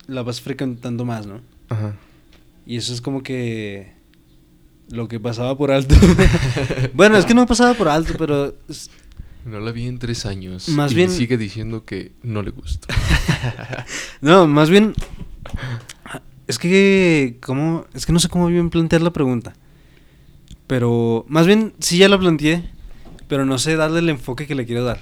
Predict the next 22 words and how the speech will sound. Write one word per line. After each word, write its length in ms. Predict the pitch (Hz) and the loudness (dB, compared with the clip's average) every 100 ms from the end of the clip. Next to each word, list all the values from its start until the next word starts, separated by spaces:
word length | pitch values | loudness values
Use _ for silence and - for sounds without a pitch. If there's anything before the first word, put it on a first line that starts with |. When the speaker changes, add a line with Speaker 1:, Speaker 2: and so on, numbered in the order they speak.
| - | -8
Speaker 2:
Ajá. 260 | 110 104 95 - - - - _ _ - - - - - 440 - - - - - - - - - - - - - - - - - - - _ _ - - | -6 -6 -8 -12 -20 -20 -20 _ _ -18 -16 -14 -14 -14 -14 -14 -14 -14 -16 -16 -16 -14 -14 -14 -14 -14 -14 -14 -16 -14 -14 -14 -16 -20 _ _ -20 -10
Speaker 1:
A 60 | |
ver, 160 | 113 110 | -8 -6
ya, 260 | 110 107 - | -6 -8 -10
ahora 180 | 117 117 | -6 -6
sí 240 | 110 120 | -4 -4
te 80 | 110 | -6
va. 140 | 104 - - - - - - - - 123 127 - - - - - - | -8 -12 -20 -20 -20 -20 -20 -20 -18 -14 -14 -14 -16 -16 -16 -16 -12
Es 180 | - 123 | -6 -6
que 320 | - 180 196 - - - - - - - - - - - - _ - _ _ _ _ _ _ _ | -2 -2 -2 -4 -20 -20 -20 -20 -20 -20 -20 -20 -20 -20 -20 _ -20 _ _ _ _ _ _ _
me 220 | - 147 139 | -8 -4 -4
refiero 440 | 139 120 147 180 | -6 -2 0 2
de 120 | 180 | 0
que 400 | 170 135 127 - - _ _ - _ - | -2 -4 -4 -6 -18 _ _ -20 _ -8
cómo 220 | 139 160 | -2 0
le 100 | 170 | 0
puedes 260 | 147 147 151 | 0 0 0
llegar 240 | 156 135 | -2 0
a 60 | 151 | -2
gustar 360 | 147 120 131 | -4 -6 -4
a 140 | 135 139 | -2 -2
alguien. 360 | 127 117 127 | -4 -6 -8